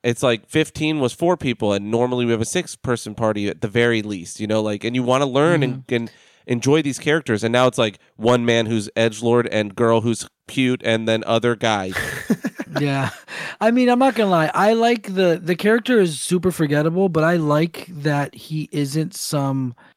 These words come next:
Speaker 2: twerpy weeb. You know what I mean? Like, it's always, like, a Cloud or a Zidane or a Tidus, which I love all those characters. I mean, I don't know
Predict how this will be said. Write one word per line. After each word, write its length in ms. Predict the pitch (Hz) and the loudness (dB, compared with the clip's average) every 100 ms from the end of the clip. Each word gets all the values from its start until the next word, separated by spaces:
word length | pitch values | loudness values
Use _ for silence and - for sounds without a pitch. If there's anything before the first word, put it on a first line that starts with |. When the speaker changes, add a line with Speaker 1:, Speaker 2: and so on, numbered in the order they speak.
| _ _ _ _ _ _ - | _ _ _ _ _ _ -4
Speaker 2:
twerpy 600 | - 143 147 151 165 139 | -2 0 0 0 0 -2
weeb. 640 | 117 123 127 139 156 170 - _ _ _ _ _ - | -2 -4 -2 -2 -2 -2 -6 _ _ _ _ _ -4
You 120 | 160 | 0
know 80 | 175 | 2
what 60 | |
I 20 | |
mean? 220 | 175 196 190 | 4 4 2
Like, 160 | 170 | 2
it's 140 | 170 185 | 0 4
always, 280 | 202 214 | 4 4
like, 160 | 196 180 | 2 0
a 80 | 180 | -2
Cloud 560 | - 214 214 175 131 | -2 0 2 0 0
or 180 | 120 147 | 0 0
a 40 | 156 | 0
Zidane 600 | 151 165 190 190 165 143 | -2 -2 0 0 -2 -2
or 160 | 147 | -2
a 80 | 151 | -2
Tidus, 400 | 147 202 196 151 - | -2 -2 0 0 -2
which 120 | 165 | 0
I 100 | 240 | 0
love 360 | 226 175 196 147 | 2 2 2 0
all 100 | 117 | -8
those 180 | 113 | -8
characters. 540 | - 170 143 117 127 139 | -2 -2 -2 -8 -10 -8
I 80 | 143 | -6
mean, 140 | 147 | -4
I 80 | 143 | -4
don't 120 | 143 | -4
know 240 | 139 131 | -4 -6